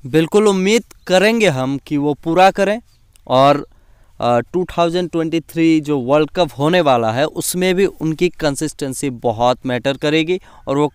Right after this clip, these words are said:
कंसिस्टेंसी बिल्कुल बरकरार रहनी चाहिए। अ, दुआ तो वही है और बाकी खिलाड़ी तो है महान। अब करते हैं इस वीडियो को यहीं पर समाप्त।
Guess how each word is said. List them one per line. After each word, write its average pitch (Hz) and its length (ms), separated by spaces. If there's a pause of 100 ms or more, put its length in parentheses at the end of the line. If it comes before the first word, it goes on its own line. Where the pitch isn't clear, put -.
कंसिस्टेंसी 156 680
बिल्कुल 143 400
बरकरार 135 600
रहनी 170 240
चाहिए। 170 380 (380)
अ, 123 80
दुआ 147 460 (280)
तो 156 80
वही 135 340
है 165 180 (540)
और 139 160
बाकी 143 500 (260)
खिलाड़ी 147 400
तो 156 140
है 135 160
महान। 139 560 (420)
अब 135 240 (360)
करते 147 320
हैं 160 180
इस 131 100
वीडियो 135 300
को 135 140
यहीं 120 160
पर 120 140
समाप्त। 110 460